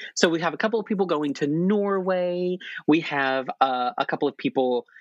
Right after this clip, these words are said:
going to Japan, and they are going, this is a song called Two by Two,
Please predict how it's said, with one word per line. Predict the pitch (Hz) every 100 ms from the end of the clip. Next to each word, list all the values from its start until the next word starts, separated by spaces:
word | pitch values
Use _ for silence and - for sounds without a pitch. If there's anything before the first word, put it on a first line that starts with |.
| - 135
going | 143 143
to | 135
Japan, | 143 131 - 165 160 160 165 175 - - - -
and | 143 135 135 -
they | 135 143
are | 151
going, | 147 143 139 143 -
this | 160 160
is | 180
a | 160
song | 170 151
called | 143 123
Two | -
by | 127 135
Two, | 135 127 110 107 170